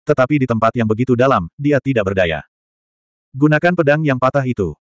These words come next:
Biarkan ia berubah menjadi akar pohon dan membawa kita menggali harta karun di bawah tanah." Suai kecil menyeka air liurnya. "Tidak, Tuan Lu dan Zhou Jinglin keduanya ada di sini.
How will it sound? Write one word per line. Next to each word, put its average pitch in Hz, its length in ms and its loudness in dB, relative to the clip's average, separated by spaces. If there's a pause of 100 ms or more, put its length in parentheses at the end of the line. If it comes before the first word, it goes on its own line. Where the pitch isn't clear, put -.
(100)
Biarkan 151 400 2
ia 156 160 0
berubah 139 240 2
menjadi 117 320 0
akar 120 160 0
pohon 113 320 2
dan 139 160 2
membawa 107 320 2
kita 139 160 0
menggali 120 320 0
harta 117 240 -2
karun 131 320 0
di 117 80 -2
bawah 113 240 2
tanah." 90 320 -2 (560)
Suai 160 320 2
kecil 160 320 0
menyeka 123 320 0
air 131 160 2
liurnya. 104 480 -2 (640)
"Tidak, 151 320 2 (160)
Tuan 165 240 4
Lu 165 80 4
dan 147 160 4
Zhou 131 320 2
Jinglin 123 320 0
keduanya 117 400 0
ada 123 160 0
di 101 80 -4
sini. 90 240 -4